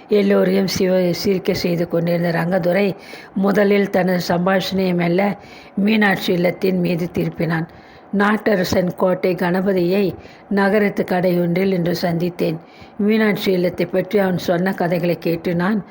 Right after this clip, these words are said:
அப்படியே திடுக்கிட்டு போய்விட்டேன். அப்பா, நாம் இது விஷயம் அசட்டையாக இருப்பது ஊருக்கு மெத்த அவமானம்" என்றான். உமா இதை கேட்டதும் திகைப்புற்று இலை நின்று நிமிர்ந்து பார்த்தாள். "மன்னிக்க வேண்டும், மிஸ் உமா,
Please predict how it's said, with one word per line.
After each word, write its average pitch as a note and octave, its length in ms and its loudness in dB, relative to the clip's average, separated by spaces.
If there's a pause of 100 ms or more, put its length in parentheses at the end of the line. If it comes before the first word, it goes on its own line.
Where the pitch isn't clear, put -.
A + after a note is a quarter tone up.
(260)
அப்படியே G3 500 0
திடுக்கிட்டு F#3 460 0
போய்விட்டேன். F3 600 -2 (340)
அப்பா, G3 360 0 (440)
நாம் G3 300 2
இது F#3 200 2
விஷயம் G3 400 0
அசட்டையாக F#3+ 560 0
இருப்பது F#3 580 0 (360)
ஊருக்கு G3+ 400 2
மெத்த F3+ 340 0
அவமானம்" F3+ 500 0
என்றான். E3 400 -2 (640)
உமா G#3+ 260 4
இதை G3 260 2
கேட்டதும் F#3 520 0
திகைப்புற்று F#3 840 -2 (320)
இலை G#3 320 4
நின்று F#3 340 0
நிமிர்ந்து F3+ 380 0
பார்த்தாள். E3 520 -4 (680)
"மன்னிக்க G3+ 440 2
வேண்டும், F#3 360 2
மிஸ் F3 280 -2
உமா, F3 340 0